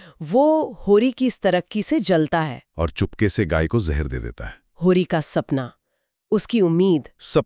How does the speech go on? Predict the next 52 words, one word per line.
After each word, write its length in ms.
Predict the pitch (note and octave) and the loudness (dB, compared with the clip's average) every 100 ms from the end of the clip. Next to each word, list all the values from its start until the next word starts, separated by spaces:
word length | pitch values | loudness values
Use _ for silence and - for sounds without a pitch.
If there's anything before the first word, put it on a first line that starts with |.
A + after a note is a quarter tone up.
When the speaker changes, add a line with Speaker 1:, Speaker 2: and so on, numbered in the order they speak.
| - | -2
Speaker 2:
कुछ। 280 | C#2 - - | -6 -4 -2
Speaker 1:
सब 260 | C4+ A3+ | 0 0
गाय 200 | F#3 E3 | 0 0
के 120 | E3 | 0
साथ 180 | F3 E3 F3+ | -2 -2 -2
ही 60 | F#3+ | 0
दम 240 | E3 D#3 | 0 0
तोड़ 200 | D3+ C3+ | 0 -2
देता 240 | B2+ - | -4 -6
है। 260 | B2+ B2+ C#3+ _ - | -8 -8 -16 _ -4
Speaker 2:
ये 160 | F#2+ C#3 | 2 2
सिर्फ 360 | - E3+ - - | 2 -2 -2 -2
एक 120 | C#3+ | -2
जानवर 380 | G#2+ G2+ G#2+ C3 | 0 0 2 2
की 120 | C#3+ | 4
मौत 200 | B2 A#2 - | 4 4 2
नहीं 140 | A2 | 2
थी, 260 | A#2+ C2+ - _ _ - | 0 -4 -12 _ _ -6
ये 140 | F#2 A#2 | 0 2
होरी 340 | F2 G2 C3+ | 2 2 2
के 120 | C3+ | 2
भविष्य 400 | D#2+ F#2 C3+ D3+ | 0 0 0 0
पर 160 | A#2+ B2 - | 0 -2 -2
एक 140 | G#2+ G2 | -4 -4
भयानक 460 | C2+ E2 F#2 G#2+ | -4 0 2 0
चोट 260 | - E2+ - | 0 -4 -4
थी। 200 | - - - | -14 -10 0
Speaker 1:
और 100 | C4+ | 2
यहीं 340 | A#3 B3+ F#4 | 2 4 2
होरी 420 | C#4+ G#3 G#3+ G3 - _ _ _ - | 2 2 4 2 -2 _ _ _ -4
एक 160 | D#4 - | -4 -2
ऐसा 320 | G3+ A#3+ F4+ F#4+ | -2 0 0 0
फैसला 400 | A#3+ G3+ A3 G3 | 2 2 2 2
लेता 280 | D#3+ E3 | 2 0
है 200 | F3 A3+ - _ _ _ - | -2 -4 -8 _ _ _ -6
जो 180 | F#3 B3+ | 2 2
उसके 260 | B3 - C#4 | 2 0 -2
पतन 420 | - F#3+ A3 G#3+ | -2 0 2 0
की 120 | G#3 | 0
कहानी 380 | - D#3+ D#3 D#3 | 0 0 2 2
लिख 200 | D3 - | 0 -2
देता 240 | C3+ - | -2 -2
है। 240 | B2 A#2+ D3 - | -4 -6 -12 -2
Speaker 2:
वो 120 | A#2+ | 2
जानता 320 | C3 B2 C#3 F#3 | 4 4 4 2
है 120 | F#3 | 2
कि 120 | E3+ | 2
ये 120 | B2+ | 2
काम 200 | A#2+ G#2+ | 2 0
हीरा 260 | D2 E2+ C#2+ | 0 -2 -2
का 100 | A#1+ | -6
है। 200 | A1+ | -10